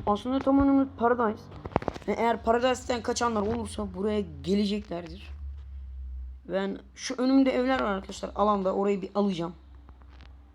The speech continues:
İlk önce şöyle uzaktan bir bakayım arkadaşlar, birileri var mı? Arkadaşlar, eğer,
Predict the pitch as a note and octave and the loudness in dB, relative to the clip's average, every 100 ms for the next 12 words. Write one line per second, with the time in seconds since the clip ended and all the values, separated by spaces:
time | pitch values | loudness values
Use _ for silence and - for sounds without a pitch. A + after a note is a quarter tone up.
0 | - - G3+ A#3+ A#3+ A3 B3 A3+ A3 A#3 | -10 -6 -4 -2 -2 -2 -4 -2 -2 0
1 | A#3 G#3 G#3 A3 A3+ G#3 G3 F#3+ - F3+ | -2 0 -2 -2 -2 0 -2 -4 -6 -6
2 | F3+ G3+ G3 F#3+ G#3 F#3+ F#3+ - - - | -4 -2 0 0 0 -2 -8 -14 -18 -18
3 | - - - - - - - - - - | -20 -20 -20 -18 -18 -16 -16 -12 -10 -10
4 | - - - - - - - - - - | -16 -18 -18 -20 -20 -20 -20 -20 -16 -16
5 | - - - - C#4 D4 A3+ - A#3 B3 | -14 -20 -16 -2 2 2 2 2 4 2